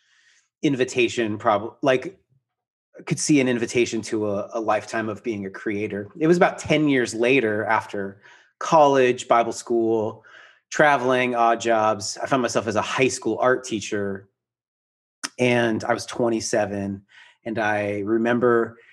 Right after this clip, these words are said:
i-, i-, and over those next ten years, I, you know, I went to school, studied art, studied education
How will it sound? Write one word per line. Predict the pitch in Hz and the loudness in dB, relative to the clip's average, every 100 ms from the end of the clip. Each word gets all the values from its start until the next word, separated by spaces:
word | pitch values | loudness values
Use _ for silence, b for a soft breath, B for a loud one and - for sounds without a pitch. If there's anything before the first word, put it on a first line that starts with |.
| b b _ _ _ | b b _ _ _
i-, | 143 - | -14 -4
i-, | 180 185 - | -4 -4 2
and | 180 156 151 160 170 160 165 _ _ - | 4 4 2 -2 -8 -8 -8 _ _ 2
over | 185 170 156 | 4 6 6
those | 147 143 | 4 4
next | 147 - | 2 2
ten | 165 151 | 0 4
years, | 165 165 160 143 | 6 6 4 2
I, | 123 117 - | 2 0 -6
you | 123 | -4
know, | 110 107 101 - | -2 -2 -4 -4
I | 120 | -4
went | 117 | -4
to | 113 | -8
school, | - 127 123 | -4 0 0
studied | - 123 117 | 0 0 2
art, | 113 117 | 2 0
studied | - 123 117 | 0 0 0
education | 110 104 117 - 117 113 110 | -2 -4 -6 -4 -6 -4 -8